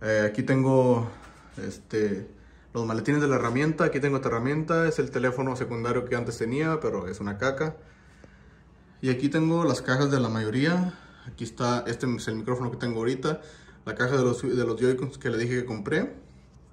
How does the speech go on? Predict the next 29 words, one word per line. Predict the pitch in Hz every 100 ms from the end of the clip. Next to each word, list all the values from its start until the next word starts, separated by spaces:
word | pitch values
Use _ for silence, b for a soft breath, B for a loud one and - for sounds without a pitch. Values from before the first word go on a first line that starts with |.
| - - - - - - - -
Eh, | 117 113 110
la | 107
caja | 120 120
de | 131
mi | 120 113
gráfica | 120 113 127 127
que | 123
tengo | 123 120
actualmente. | 117 123 117 123 147 185 190 - B B B B B -
Es | 107
una | 117 120 117 113 107 101
tres | 113 113
mil | 113 107
setenta. | 113 120 123 131 165 - - - - - - - - - b b b b b -
La | 117
caja | 123 135
del | 127
Switch. | 120 170 202 - - - - - - - - - -
La | -
caja | 107 123 139
del | 131
teléfono | 120 123 135
secundario | 123 120 123 127
que | 120
tengo | 123 127
ahorita | 120 123
es | 135
un | 139
Motorola. | 131 117 117 139 196